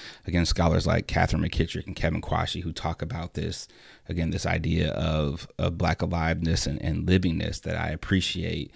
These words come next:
um, so much. And, and, and also Derek Bell, who's a, you know, um, one of the forefathers of C R T, who,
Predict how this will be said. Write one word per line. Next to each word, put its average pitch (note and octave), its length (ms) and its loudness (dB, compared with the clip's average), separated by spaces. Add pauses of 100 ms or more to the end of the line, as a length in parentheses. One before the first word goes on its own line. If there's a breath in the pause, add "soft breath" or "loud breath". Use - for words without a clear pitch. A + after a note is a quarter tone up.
(360 loud breath)
um, E2 440 2
so F2 260 6
much. E2+ 480 4
And, E2+ 500 0
and, D#2 460 -2
and E2+ 180 0
also E2 320 2
Derek E2 360 2
Bell, F#2 440 2
who's E2+ 360 -2
a, D#2+ 380 -2
you F#2 200 -6
know, E2+ 300 -6 (420 loud breath)
um, D#2+ 480 -4
one F#2+ 380 -2
of F2 80 2
the E2+ 60 0
forefathers E2+ 640 4
of E2 120 4
C F2 200 8
R E2 140 6
T, F#2 520 8
who, E2 500 0